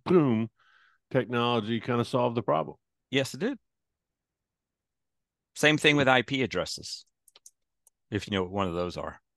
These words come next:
Speaker 2: But,
Speaker 1: Yeah.
Speaker 2: uh, yeah. I P four, we were supposed to already be out of I P addresses, but,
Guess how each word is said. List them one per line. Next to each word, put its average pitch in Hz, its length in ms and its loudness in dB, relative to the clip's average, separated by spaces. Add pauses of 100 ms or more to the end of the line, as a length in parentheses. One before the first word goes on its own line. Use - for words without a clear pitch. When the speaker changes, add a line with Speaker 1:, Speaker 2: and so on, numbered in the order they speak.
(320)
Speaker 2:
But, 147 120 -2
Speaker 1:
Yeah. 123 180 2
Speaker 2:
uh, 87 160 -14 (520)
yeah. 120 240 2 (640)
I 127 160 4
P 120 180 -2
four, 139 400 4
we 120 120 2
were 110 80 4
supposed - 280 0
to 113 120 2
already 110 500 0
be 95 240 -2
out 87 240 -2
of 95 320 -6
I 104 140 -4
P 107 240 -4
addresses, - 600 -8
but, 90 180 -8